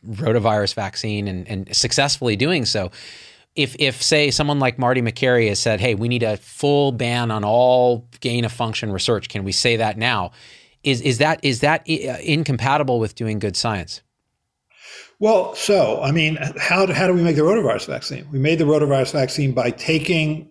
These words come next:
Speaker 2: uh, essentially an a-, what we consider to be an avirulent strain for, um, for children. I mean, well, take a step back. Rotaviruses infect all mammalian species and some avian species, um, but species barriers are high.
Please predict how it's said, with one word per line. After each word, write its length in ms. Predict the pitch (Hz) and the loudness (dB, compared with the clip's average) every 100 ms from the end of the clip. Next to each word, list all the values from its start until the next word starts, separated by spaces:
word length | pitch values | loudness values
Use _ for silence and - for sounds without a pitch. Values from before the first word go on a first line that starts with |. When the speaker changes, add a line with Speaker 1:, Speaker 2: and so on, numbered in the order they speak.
| _ | _
Speaker 2:
uh, 140 | 131 131 | -4 -2
essentially 500 | 131 - 160 156 156 | -2 0 -2 0 -2
an 100 | 135 | -2
a-, 160 | - 160 | 0 0
what 240 | 190 156 | 2 2
we 100 | 139 | 2
consider 400 | 180 185 147 165 | 2 0 0 0
to 100 | 131 | 0
be 140 | 139 139 | 0 0
an 80 | 143 | 2
avirulent 560 | 147 147 151 143 135 | 2 2 2 2 0
strain 340 | - 147 135 127 | -2 -4 -4 -4
for, 560 | - 127 120 113 - | -4 -2 0 -2 -4
um, 460 | 117 113 110 120 - | -8 -8 -8 -12 -16
for 260 | - 120 139 - | -10 -10 -10 -10
children. 480 | - 202 120 104 131 | 0 2 0 -6 -14
I 260 | - - - | -20 -12 -2
mean, 160 | 165 156 | 0 2
well, 220 | 139 135 | 0 0
take 160 | 147 | -4
a 40 | 131 | -2
step 160 | 135 | -4
back. 200 | - 113 - - - _ - | -4 -6 -8 -20 -20 _ 0
Rotaviruses 640 | 156 190 180 170 - 147 | 2 4 4 2 0 0
infect 380 | 143 156 135 143 | 0 0 -2 0
all 240 | 143 139 | 2 2
mammalian 480 | 131 123 127 117 113 | 0 0 -2 -2 -6
species 420 | - 117 - 135 | -6 -6 -4 -4
and 140 | 123 | -4
some 180 | - 127 | -4 0
avian 320 | 175 170 131 | 2 4 2
species, 640 | 110 - 117 - - - - | -4 -12 -14 -12 -14 -14 -8
um, 220 | 127 127 | -4 -2
but 160 | 131 127 | -2 -2
species 420 | - 196 160 151 | -2 0 0 -2
barriers 420 | 165 139 135 131 | 0 2 2 2
are 60 | 139 | -2
high. 380 | 120 104 120 | -4 -8 -10